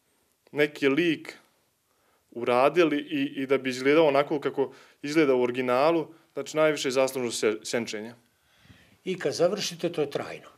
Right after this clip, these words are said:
Speaker 1: Da, trajno je, znači nakon završetka, e, portret ili ikona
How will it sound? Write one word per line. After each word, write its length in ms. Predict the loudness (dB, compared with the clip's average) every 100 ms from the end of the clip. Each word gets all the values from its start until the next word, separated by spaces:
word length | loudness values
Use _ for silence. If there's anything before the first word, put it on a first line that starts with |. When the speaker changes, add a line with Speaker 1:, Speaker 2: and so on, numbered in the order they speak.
| -20 -20 -20 _ -2
Speaker 1:
Da, 100 | 0
trajno 360 | 2 2 2
je, 60 | 0
znači 300 | -2 -4 -2
nakon 300 | -2 -2 -4
završetka, 680 | -4 -4 -2 0 0 -2 -4 -8 -20 -20 _ -6
e, 40 | -2 0 0 -2 -4 -8 _ _ _ _ _ _ 0
portret 540 | 0 2 4 4 2
ili 300 | 0 -2 -4
ikona 600 | -6 -6 -4 -2 0 -2